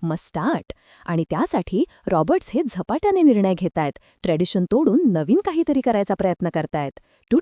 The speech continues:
take risks. रॉकेट. तर मित्रांनो, एआयचं भविष्य कसं असेल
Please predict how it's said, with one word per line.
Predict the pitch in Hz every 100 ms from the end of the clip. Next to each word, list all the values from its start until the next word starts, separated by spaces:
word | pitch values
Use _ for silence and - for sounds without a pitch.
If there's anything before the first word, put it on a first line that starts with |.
| -
take | 190 339 269
risks. | 165 330 - - - - _ 180
रॉकेट. | 165 135 320 311 147 - _ _ -
तर | 220 370
मित्रांनो, | 226 - 156 151 247 - _ 196
एआयचं | 190 285 427 440
भविष्य | 226 175 - -
कसं | 196 - 415
असेल | 302 185 143